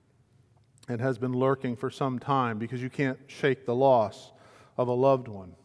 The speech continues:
or a close friend. It's safe to say that the disciples easily could have been in a state of shock after Jesus' death, and then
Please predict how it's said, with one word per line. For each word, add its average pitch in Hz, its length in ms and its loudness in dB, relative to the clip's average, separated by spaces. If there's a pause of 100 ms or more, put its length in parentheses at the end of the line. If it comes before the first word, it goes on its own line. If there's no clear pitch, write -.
or 110 120 -10
a - 20 -12
close 117 380 -4
friend. 98 480 -8 (1160)
It's 139 120 0
safe 196 300 8
to 131 80 -8
say 180 280 6
that 139 180 -4
the 139 60 -10
disciples 151 680 4
easily 151 400 0
could 147 220 -2
have 135 100 0
been 151 140 2
in 143 80 -2
a 131 60 -4
state 151 360 0
of 135 100 0
shock 117 540 0 (460)
after 120 260 -2
Jesus' 120 460 -6
death, 120 420 -2 (640)
and 139 160 -2
then 160 320 0